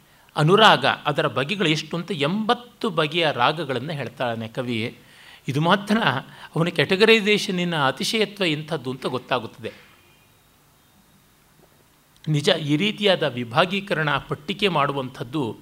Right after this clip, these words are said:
ಪ್ರಾಚೀನ ಭಾರತದಲ್ಲಿ ಯಾವ ವಿದ್ಯೆಯಲ್ಲಿಯೂ ನುರಿತಂತಹ ವಿದ್ವಾಂಸರು ಮಾಡುವುದೇ ಆಗಿತ್ತು. ಮತ್ತು ಸ್ವಲ್ಪ ಬೇಸರ ಬರುವಷ್ಟು, ಕೃತ್ರಿಮ ಅನಿಸುವಷ್ಟು, ಅತಿ ಅಂತ ಅನಿಸುವಷ್ಟೆಲ್ಲ ಗೊತ್ತಾಗುತ್ತದೆ ನಮಗೆ.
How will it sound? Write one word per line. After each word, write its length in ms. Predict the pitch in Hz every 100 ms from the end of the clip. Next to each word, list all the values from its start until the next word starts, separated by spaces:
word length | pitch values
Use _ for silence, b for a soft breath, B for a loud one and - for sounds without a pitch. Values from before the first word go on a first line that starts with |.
| B B B B
ಪ್ರಾಚೀನ 420 | - 143 147 208
ಭಾರತದಲ್ಲಿ 680 | 175 117 151 180 156 156 170
ಯಾವ 400 | 143 123 135 175
ವಿದ್ಯೆಯಲ್ಲಿಯೂ 800 | 190 175 139 175 190 190 233 202 131 - B B B -
ನುರಿತಂತಹ 800 | 175 202 226 214 202 175 165 - 170
ವಿದ್ವಾಂಸರು 800 | 131 180 175 160 160 143 - - 147
ಮಾಡುವುದೇ 400 | 143 151 156 160
ಆಗಿತ್ತು. 440 | 123 120 - 98 90 - B B B 240
ಮತ್ತು 180 | 233
ಸ್ವಲ್ಪ 320 | 208 196 185 196 160 131
ಬೇಸರ 340 | 156 196 226
ಬರುವಷ್ಟು, 760 | 185 175 165 147 - 180 196 - B B B -
ಕೃತ್ರಿಮ 500 | 196 202 254 254 240
ಅನಿಸುವಷ್ಟು, 840 | 202 180 190 160 - - 180 - _ _ b b b _
ಅತಿ 380 | 208 208 247 -
ಅಂತ 200 | 214 202
ಅನಿಸುವಷ್ಟೆಲ್ಲ 920 | 202 170 175 160 - 151 165 156 165
ಗೊತ್ತಾಗುತ್ತದೆ 680 | 143 156 - 175 147 156 135
ನಮಗೆ. 380 | 120 110 104 104